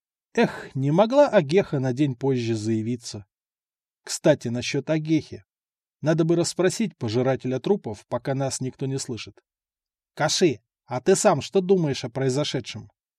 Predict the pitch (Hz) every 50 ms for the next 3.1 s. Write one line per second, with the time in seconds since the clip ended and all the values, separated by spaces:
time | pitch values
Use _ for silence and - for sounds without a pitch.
0 | _ _ _ _ _ _ _ _ _ _ - 135 147 160 175 180 196 185 - -
1 | 196 175 - - 180 175 165 - 165 170 156 - - 190 202 202 180 131 110 101
2 | - 127 131 135 131 127 - 135 127 123 120 123 - - - 120 117 117 117 113
3 | 104